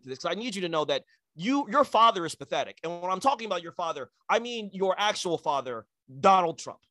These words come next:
Your actual father, not the one who, who nutted in your mom to bring you into existence. Okay? I'm talking about the one you have sworn your, your, uh, your livelihood to. Your father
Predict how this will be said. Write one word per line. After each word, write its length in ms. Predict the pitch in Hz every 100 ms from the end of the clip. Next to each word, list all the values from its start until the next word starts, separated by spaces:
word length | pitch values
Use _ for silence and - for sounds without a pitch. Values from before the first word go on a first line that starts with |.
| _ _ _ _ _ _
Your 160 | 170 180
actual 400 | 220 - 202 185
father, 320 | 160 135 95 -
not 260 | 160 190 202
the 80 | 220
one 420 | 220 214 202 185
who, 280 | 196 185 175 _ _ -
who 120 | 185
nutted 360 | 190 202 196
in 80 | 185
your 240 | 180 180 170
mom 380 | 165 185 175 156
to 100 | 175
bring 240 | 147 185
you 140 | 175 165
into 180 | 160 151
existence. 560 | 131 131 - _ - - _ _
Okay? 280 | 131 160 156 - -
I'm 160 | 175 196
talking 280 | 208 190
about 220 | 190 170 170
the 80 |
one 400 | 151 196 202 214
you 160 | 160 160
have 160 | 139 -
sworn 680 | - 196 214 233 247 262 - _ -
your, 440 | 175 175 165 151 - 165 160
your, 300 | 170 170 -
uh, 160 | 214 214
your 200 | 185 165
livelihood 680 | 165 220 208 165 127 123 -
to. 120 | 113 - _ _ _ _
Your 160 | 156 202
father 580 | 233 277 294 175 147